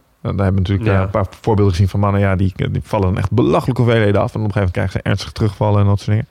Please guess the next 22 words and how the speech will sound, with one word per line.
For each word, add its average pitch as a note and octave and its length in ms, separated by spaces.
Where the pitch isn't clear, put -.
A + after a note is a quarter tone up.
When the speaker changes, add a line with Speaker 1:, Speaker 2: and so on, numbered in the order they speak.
Speaker 2:
Ja, A#2 260
als A2+ 100
je A#2 100
volgens G#2+ 260
weer A2+ 180
in A2 80
een G2 60
oude A2 180
situatie A2 420
terugzet, A2+ 480
dan, G2+ 200
ja, G2 120
logisch, A2 420
als G2+ 120
er G#2 60
niks A2+ 200
aan A2+ 60
de - 80
oorzaken A#2+ 440
gedaan G2+ 340
is. A#2+ 200
Eh, G#2 80